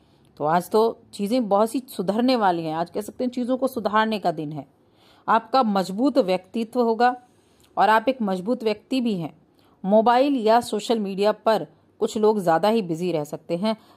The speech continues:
लेकिन इतने बिजी ना रहें कि आप अपने कामकाज में नुकसान कर लें, इस चीज़ का ध्यान रखें।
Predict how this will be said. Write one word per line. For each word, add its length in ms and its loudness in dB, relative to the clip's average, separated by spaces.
लेकिन 260 0
इतने 240 0
बिजी 260 -2
ना 200 -4
रहें 260 -4
कि 120 -4
आप 160 0
अपने 260 -10
कामकाज 440 -4
में 140 -10
नुकसान 380 -10
कर 160 -10
लें, 140 -8
इस 120 -10
चीज़ 180 -12
का 120 -6
ध्यान 240 -14
रखें। 300 -16